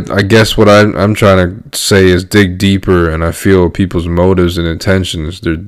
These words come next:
they're deeper subconscious at times. And, you know, sometimes I'm wrong too, but at the same time, nowadays, I can't stop attracting genuine good people in my life from this flow,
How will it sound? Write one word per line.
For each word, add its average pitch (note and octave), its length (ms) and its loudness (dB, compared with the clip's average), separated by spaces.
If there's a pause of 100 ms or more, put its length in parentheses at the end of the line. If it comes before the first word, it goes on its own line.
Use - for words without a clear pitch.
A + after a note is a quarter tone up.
(120)
they're E2 260 -2
deeper F#2+ 640 2
subconscious E2+ 720 -6
at D#2 120 -10
times. D#2 460 -4
And, D#2+ 260 -6 (640)
you F2+ 80 -4
know, F2 160 -2
sometimes G#2 460 0
I'm G#2+ 160 2
wrong A2 200 4
too, C#3 240 2
but F#2 140 0
at F2+ 80 0
the D#2+ 80 -4
same G2+ 280 -2
time, G2+ 360 0
nowadays, F#2+ 800 2 (640)
I G#2 140 0
can't G2+ 320 0
stop - 580 0 (420)
attracting F#2 680 0
genuine G2 520 0
good F2+ 200 0
people G#2 300 -2
in F2+ 80 -2
my D#2+ 100 -2
life F2 480 0 (400)
from G2 320 -2
this F2 160 -2
flow, A2 560 2